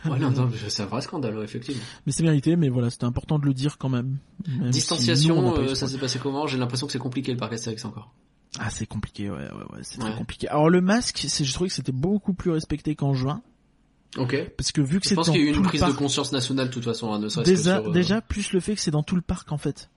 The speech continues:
Speaker 1: Hmm.
Speaker 2: Alors qu'en juin, tu
Speaker 1: Oui.
Speaker 2: sais, c'était, bah, dans les files, euh, dans les zones couvertes,
Speaker 1: Ouais.
Speaker 2: tout ça. Là, les gens, bah,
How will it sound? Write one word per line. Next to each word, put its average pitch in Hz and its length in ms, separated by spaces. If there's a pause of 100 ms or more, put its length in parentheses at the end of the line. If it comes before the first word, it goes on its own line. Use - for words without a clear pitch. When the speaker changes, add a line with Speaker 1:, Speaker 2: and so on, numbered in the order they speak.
(140)
Speaker 1:
Hmm. 113 180
Speaker 2:
Alors 107 180
qu'en 165 240
juin, 185 240
tu 214 60
Speaker 1:
Oui. 220 80
Speaker 2:
sais, 202 60
c'était, 160 360
bah, 147 180
dans 156 160
les 160 120
files, 175 580
euh, 147 200
dans 156 140
les 160 120
zones 156 180
couvertes, 151 500
Speaker 1:
Ouais. 120 160
Speaker 2:
tout 110 60
ça. 208 160 (400)
Là, 170 320
les 156 220
gens, 165 200
bah, 165 140